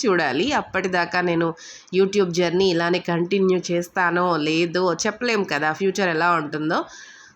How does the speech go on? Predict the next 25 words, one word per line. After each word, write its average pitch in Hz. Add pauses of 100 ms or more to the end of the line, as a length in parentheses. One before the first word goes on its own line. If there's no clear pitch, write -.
(220)
So, 170
ఇక్కడైతే, 180
ఇక్కడ 185
చూసారా, 202 (100)
షేరింగ్ 196
స్టార్ట్ 196
చేసేసారండి. 190
ఆ 170
హార్ట్ 170
షేప్స్ 190
అన్నీ 185
ఎప్పుడెప్పుడు 214
కట్ 190
చేసేస్తారా, 185
ఎప్పుడెప్పుడు 190
పని 180
చేసుకుందామా 180
అని 180 (460)
వెయిట్ 196
చేసి 202 (340)
లాస్ట్కి 185
అయితే 180
అందరూ 175
పని 180
చేసుకున్నారు. 175